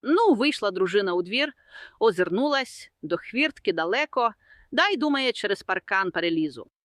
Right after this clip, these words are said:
Почала перелазити, ногою зачепилася і назад на землю впала.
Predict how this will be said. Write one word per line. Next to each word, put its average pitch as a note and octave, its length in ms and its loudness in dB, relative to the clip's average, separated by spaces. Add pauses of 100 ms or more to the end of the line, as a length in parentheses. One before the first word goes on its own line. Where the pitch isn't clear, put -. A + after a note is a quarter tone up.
(160)
Почала G3+ 380 0
перелазити, A3+ 800 0 (300)
ногою F#3+ 360 0
зачепилася C4 720 -2 (140)
і F4 180 2
назад A#3+ 640 -2
на A3 180 -4
землю F#3 440 -2
впала. - 540 -10